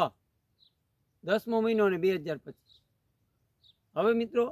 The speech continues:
આપણે લગાતાર ત્રણ દિવસ થયા, અલગ અલગ વિસ્તારો, અલગ અલગ તાલુકા, તેમાં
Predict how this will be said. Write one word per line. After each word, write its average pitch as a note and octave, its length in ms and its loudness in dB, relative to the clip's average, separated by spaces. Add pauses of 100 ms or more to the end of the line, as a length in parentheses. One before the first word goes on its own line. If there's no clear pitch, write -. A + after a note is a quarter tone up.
(920)
આપણે G#3+ 220 -4
લગાતાર G#3+ 500 4
ત્રણ G#3+ 400 -4
દિવસ A3 240 0
થયા, F3 320 -4 (380)
અલગ G#3+ 260 0
અલગ A3+ 240 2
વિસ્તારો, G#3+ 420 0 (100)
અલગ G3+ 200 2
અલગ G#3 240 0
તાલુકા, G3 460 -4 (1040)
તેમાં A#3 300 2